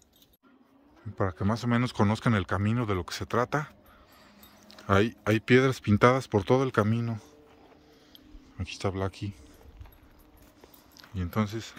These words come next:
hay que ir siguiendo las pie-, las piedras.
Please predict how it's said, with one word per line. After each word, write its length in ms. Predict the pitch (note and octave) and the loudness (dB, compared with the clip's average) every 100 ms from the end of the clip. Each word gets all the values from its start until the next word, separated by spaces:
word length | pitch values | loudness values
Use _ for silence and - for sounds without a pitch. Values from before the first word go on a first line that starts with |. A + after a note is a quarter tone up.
| - - - - - - - - - | -20 -20 -20 -20 -20 -20 -20 -20 -4
hay 80 | A2 | -4
que 160 | - A2 | 0 2
ir 240 | G#2 G#2+ | 2 -2
siguiendo 340 | - A2+ A#2 A#2 | -4 -2 0 0
las 180 | G#2 | -2
pie-, 280 | - B2+ C#3 - | 2 0 0 -6
las 180 | G#2 G2 | -4 -4
piedras. 520 | - C3 C#3 C3+ - | 2 2 2 -2 -6